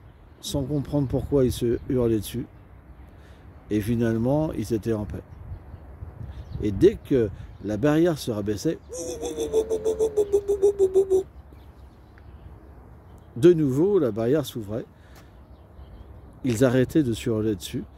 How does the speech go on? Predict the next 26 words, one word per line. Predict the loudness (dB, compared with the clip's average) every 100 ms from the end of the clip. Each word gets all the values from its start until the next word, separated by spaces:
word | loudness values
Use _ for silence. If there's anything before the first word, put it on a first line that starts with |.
| -20 -20 -6
et | -2
ils | -2
se | 0 -2
regardaient | 0 -2 0 0
en | 0
paix. | -4 -10 -14 -20 -20 -20 -20 -20 -20 -20 -20 -20 -20 -20 -20 -20 -20 -20 -20 -20 -20 -20 2
Et | 2
ça | 2
m'a | 0 -2
fait | -2 -6
penser | -4 -4 -2 -2
véritablement | 2 2 2 0 0 0 -2 -6 -10 -20 -20 -20 -20 -20 -20 -20 -20 -20 -20 -20 -20 -20 -20 -20 -20 -20 -20 -6
à | -2
toutes | 4 2
ces | 4 2
guerres | 4 2 4
de | 0
territoire. | -2 -4 -4 -6 -10 -12 -14 -20 -20 -20 -20 -20 -20 -20 -20 -20 -20 -12
Quand | -6
j'étais | 0 0 6 6 6 4
plus | -4 -4
jeune, | -2 -2 -4 -10 -20 -20 -20 -20 -20 -20 -20 -20 -20 -20 -20 -20 -20 -20 -20 -20 -20 -14 -2
j'étais | -2 4 4
dans | 4 0
une | -4 -4
bande | -6 -6 -8